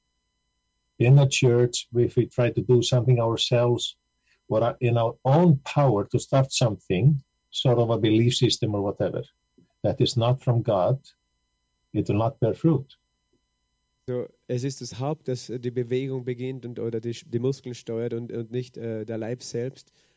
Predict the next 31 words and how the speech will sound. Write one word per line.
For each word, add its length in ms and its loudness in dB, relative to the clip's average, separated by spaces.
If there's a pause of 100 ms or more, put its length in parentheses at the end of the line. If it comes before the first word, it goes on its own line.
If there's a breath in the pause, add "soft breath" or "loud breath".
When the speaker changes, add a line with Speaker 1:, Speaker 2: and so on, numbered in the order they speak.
(120)
Speaker 2:
Und 200 -6
wenn 160 -2
wir 180 2
eben 340 -2
selbst 460 -8
versuchen, 540 -10
etwas 340 -10
zu 100 -12
starten 480 -10
in 120 -8
unserer 220 -10
eigenen 340 -10
Kraft, 380 -12
dann 100 -12
wird 140 -10
es 140 -14
keine 220 -10
Frucht 360 -12
bringen. 320 -12 (1600)
Speaker 1:
So, 540 2
if 220 -2
God 360 2
does 160 2
not 160 2
start 320 -2
things, 440 -4
they 160 0
will 80 -2
not 220 -4
bear 140 0
fruit. 420 -4